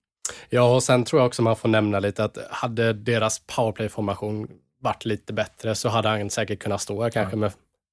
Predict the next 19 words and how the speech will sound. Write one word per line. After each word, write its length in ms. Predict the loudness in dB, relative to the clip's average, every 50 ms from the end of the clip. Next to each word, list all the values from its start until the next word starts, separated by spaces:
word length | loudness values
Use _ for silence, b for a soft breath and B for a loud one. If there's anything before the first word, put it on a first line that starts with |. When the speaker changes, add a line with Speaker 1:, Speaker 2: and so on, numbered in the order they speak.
| -4 -2
Speaker 1:
tre 180 | 0 2 2
eller 140 | 2 0 0
fyra 260 | 0 0 0 0 0
poäng 320 | 0 0 -2 -2 -2 -4 -4
på 100 | -2 -2
de 80 | 0
här 120 | 0 0 0
fyra 200 | 0 0 0 0
matcherna. 380 | 0 -2 -4 -6 -6 -4 -2
Men 220 | 0 0 0 0 2
den 260 | 0 2 2 2 2
har 120 | 2 2 2
ju 140 | 2 0 -2 -6
absolut 520 | -10 -16 -14 -12 -12 -8 -6 -6 -6 -6 -8
inte 180 | -10 -10 -10
alls 340 | -8 -8 -6 -6 -6 -8 -6
fungerat 520 | -4 -2 -2 0 0 -2 -2 -4 -6 -10 -20 B B B B B B _ _ _ _ _ _ -4
utöver 420 | -2 0 4 4 4 4 4 2 2
det, 360 | 2 2 4 4 2 0